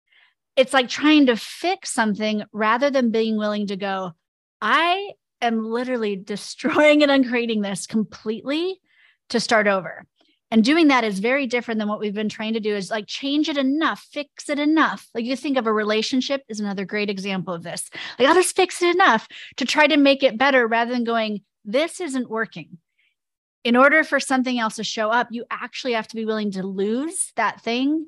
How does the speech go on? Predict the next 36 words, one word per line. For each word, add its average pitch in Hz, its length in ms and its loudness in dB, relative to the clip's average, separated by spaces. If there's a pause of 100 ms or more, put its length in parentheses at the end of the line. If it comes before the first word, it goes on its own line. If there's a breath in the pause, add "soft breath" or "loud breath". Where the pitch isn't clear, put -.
(120)
as 214 240 -2
it 220 100 -4
is 202 240 -6
now. 180 380 -8 (320 soft breath)
You 226 60 -4
have 202 80 -6
to 233 80 -2
be 233 40 6
willing 226 140 6
to 214 80 4
lose 208 260 2
you, 196 600 2 (300 soft breath)
who 240 160 -2
you 226 220 4
are 208 200 0
now, 233 480 2 (320)
so - 160 0
that 214 160 2
you 226 160 0
can 233 180 0
show 208 260 0
up 202 160 -2
greater 196 540 -6 (100)
tomorrow 196 800 -2 (220)
as 196 140 0
the 202 120 0
you 196 600 2 (580 soft breath)
greater 233 260 4
than 220 180 0
you 208 80 0
decided 185 440 -4
you 185 120 -4
think 185 280 -6
you 185 120 -4
are 175 120 -6
today. 175 380 -10